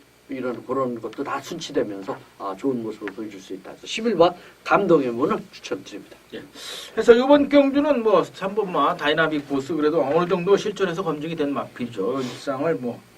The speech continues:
Speaker 2: 세 번씩 했던 마필이기 때문에 삼 번 마 다이나믹 보스를 배팅의 포인트로 삼 번 마, 그 구 번 마 크림슨 플래지, 그다음에 십일 번 마 감동의 문은 이렇게 해서 인기권력 있는 마필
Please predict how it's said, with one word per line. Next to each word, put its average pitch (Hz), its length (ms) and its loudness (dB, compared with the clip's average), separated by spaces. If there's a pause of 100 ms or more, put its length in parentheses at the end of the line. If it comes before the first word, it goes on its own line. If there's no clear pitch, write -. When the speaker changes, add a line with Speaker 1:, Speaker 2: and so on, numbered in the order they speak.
(100)
Speaker 2:
세 190 220 0
번씩 139 440 0
했던 151 240 -4
마필이기 107 400 -8
때문에 92 420 -8 (460)
삼 190 220 -2
번 214 120 4
마 190 100 8
다이나믹 208 500 6
보스를 233 400 0
배팅의 185 480 0
포인트로 190 800 6
삼 190 240 -6
번 170 140 -2
마, 143 100 0
그 - 260 0
구 143 140 -2
번 190 160 4
마 156 240 6
크림슨 220 400 -4
플래지, 165 280 -2
그다음에 170 320 2 (240)
십일 196 300 -6
번 156 140 0
마 123 100 -2
감동의 143 500 -2
문은 117 280 -2
이렇게 107 260 -10
해서 101 200 -4
인기권력 240 600 2
있는 226 160 0
마필 165 340 2